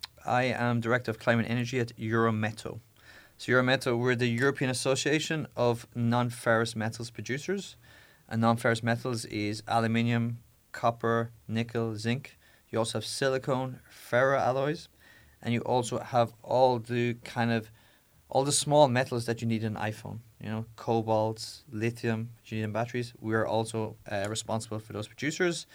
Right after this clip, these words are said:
So I'm based in Brussels. I've been in Brussels for over ten years now. And I've been with Eurometal for o-, over five. Before that, I was, uh,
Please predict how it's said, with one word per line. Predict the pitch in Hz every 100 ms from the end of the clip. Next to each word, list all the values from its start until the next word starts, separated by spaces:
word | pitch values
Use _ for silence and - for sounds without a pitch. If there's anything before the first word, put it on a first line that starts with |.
| - - - -
So | 139
I'm | 131
based | 139 -
in | 117
Brussels. | 143 147 151 147 - -
I've | 117 107
been | 120
in | 117 113
Brussels | 117 120 113
for | - - 110 110 107 104
over | 110 113
ten | 123 113
years | 107 104
now. | 123 143 143 _ _ _ _ _ - -
And | 123
I've | 117
been | 117
with | 107 104
Eurometal | 104 104 120 127 123
for | 117 - 107
o-, | 104 107 - - _ _ _ -
over | 117 113
five. | 107 - 127 143 147 143 - - _ -
Before | - - - 123 120
that, | 117 107
I |
was, | 107 107
uh, | 104 104